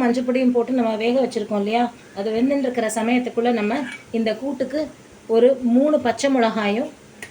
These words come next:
ஒரு அரை மூடி தேங்காய் இதை போட்டு நம்ம நல்லா அரைச்சிக்கலாம். ரொம்ப நல்லா வழுமுன்னு அரைச்சிக்கணும்னு அவசியம் இல்லை, கொஞ்சம்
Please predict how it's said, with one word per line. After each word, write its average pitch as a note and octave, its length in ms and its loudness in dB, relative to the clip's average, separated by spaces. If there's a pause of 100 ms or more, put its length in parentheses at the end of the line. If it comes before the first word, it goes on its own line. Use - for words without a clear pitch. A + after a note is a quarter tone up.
ஒரு C4 120 4 (160)
அரை C4 140 -2 (100)
மூடி B3 220 2 (120)
தேங்காய் G#3+ 380 -2 (300)
இதை A3 200 0
போட்டு B3 260 2
நம்ம G#3+ 220 0
நல்லா G#3 240 0 (720)
அரைச்சிக்கலாம். B3 520 -2 (540)
ரொம்ப D4+ 160 0 (100)
நல்லா C4 240 4 (100)
வழுமுன்னு C#4+ 460 0
அரைச்சிக்கணும்னு B3 500 2
அவசியம் A3+ 400 2
இல்லை, A3 160 0 (400)
கொஞ்சம் D#4 360 2